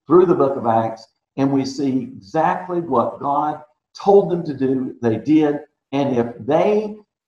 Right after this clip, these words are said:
were pleasing to God, if we do what they did, we'll be pleasing to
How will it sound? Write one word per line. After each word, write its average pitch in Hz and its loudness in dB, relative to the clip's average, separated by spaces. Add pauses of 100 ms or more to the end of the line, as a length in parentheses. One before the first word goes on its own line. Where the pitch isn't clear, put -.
were 147 0
pleasing 135 2
to 104 -8
God, 101 -4
if 127 -4
we 170 4
do 156 4
what 120 0
they 135 2
did, 110 2 (380)
we'll 131 4
be 117 0
pleasing 98 -8
to - -20